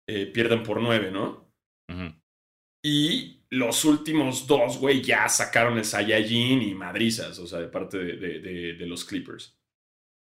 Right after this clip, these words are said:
Speaker 2: Sí, ganaron que por dieciséis y luego por veinticinco, ¿no? Una, una pendejada así.
Speaker 1: Sí, ¿no? Y, güey, un Kawhi Leonard clavándola impecablemente, güey, este, hasta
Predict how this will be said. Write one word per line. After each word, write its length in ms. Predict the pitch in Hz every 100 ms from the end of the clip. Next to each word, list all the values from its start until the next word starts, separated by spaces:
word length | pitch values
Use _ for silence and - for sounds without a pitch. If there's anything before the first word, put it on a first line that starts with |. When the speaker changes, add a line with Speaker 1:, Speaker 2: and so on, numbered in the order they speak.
| _ _
Speaker 2:
Sí, 120 | -
ganaron 200 | 113 110
que 100 | 107
por 180 | 95 95
dieciséis 400 | 87 85 78 104
y 40 | 104
luego 180 | 101
por 140 | 95 82
veinticinco, 480 | 82 78 87 92 87
¿no? 100 | 85
Una, 200 | 85 78 _
una 480 | 82 85 82 82 82 -
pendejada 360 | - 85 85 80
así. 220 | - 80 _ _ _ _ _ _ _ _ _ _ _ _
Speaker 1:
Sí, 320 | - - 277 131
¿no? 240 | 139 208
Y, 100 | 120
güey, 220 | 104 117 123
un 200 | 110 110
Kawhi 340 | 135 120 117
Leonard 500 | 110 110 113 113 104 - - _ -
clavándola 720 | 110 92 98 101 110 107 95
impecablemente, 1080 | 92 95 87 - 101 104 104 98 98 101 98
güey, 420 | 98 95 98 87
este, 380 | - 104 76 -
hasta 360 | - - -